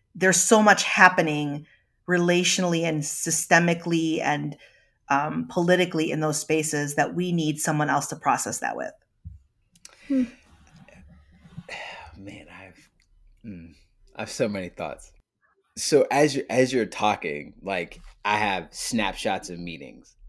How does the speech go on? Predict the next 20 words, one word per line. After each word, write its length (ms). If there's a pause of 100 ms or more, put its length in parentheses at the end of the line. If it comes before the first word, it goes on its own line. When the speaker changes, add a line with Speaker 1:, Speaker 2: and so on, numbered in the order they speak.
Speaker 3:
right? 280 (520)
Within 340
InterVarsity, 840
within 300
campus 320
ministry, 260
within 200
church 260
spaces. 680 (440)
Um, 720 (200)
in 120
addition, 440
one 100
of 80
the 40
things 180
you 80
talked 280
about 240
that 140